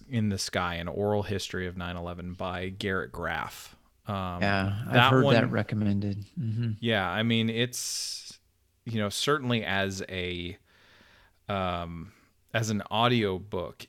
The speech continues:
Speaker 1: it is, um, highly regarded, which, which is great. Um, I know it's gonna be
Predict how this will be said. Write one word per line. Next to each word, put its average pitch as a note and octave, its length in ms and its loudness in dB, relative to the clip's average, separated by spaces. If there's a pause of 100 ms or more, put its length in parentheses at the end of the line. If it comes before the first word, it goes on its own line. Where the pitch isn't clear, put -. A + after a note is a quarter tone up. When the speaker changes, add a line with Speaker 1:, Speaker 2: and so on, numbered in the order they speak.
Speaker 1:
it G2 300 -4
is, F2 720 -8 (420)
um, C2+ 520 -10
highly A#2 520 4
regarded, E2 540 -6
which, - 580 -6
which B2 220 -2
is G#2 200 0 (720)
great. G2+ 600 0
Um, G2 360 -2
I G#2+ 100 -2
know A2+ 300 4
it's A#2 160 0
gonna G#2 240 0
be F#2 320 0